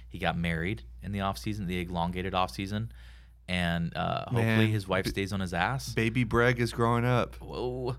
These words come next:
Speaker 1: Yeah, it's so weird, man. It's so weird. And it's, it's,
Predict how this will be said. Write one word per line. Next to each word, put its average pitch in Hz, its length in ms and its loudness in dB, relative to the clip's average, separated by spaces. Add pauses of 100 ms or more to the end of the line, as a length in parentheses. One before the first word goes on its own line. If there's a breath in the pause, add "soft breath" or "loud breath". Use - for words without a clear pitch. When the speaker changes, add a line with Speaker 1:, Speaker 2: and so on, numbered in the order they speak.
Speaker 1:
Yeah, 117 320 8
it's 123 260 4
so 160 220 8
weird, 143 400 8
man. 135 400 4
It's 107 140 -4
so 175 360 2
weird. 139 500 2 (380 soft breath)
And 107 520 2 (280)
it's, 117 320 -2
it's, - 380 -2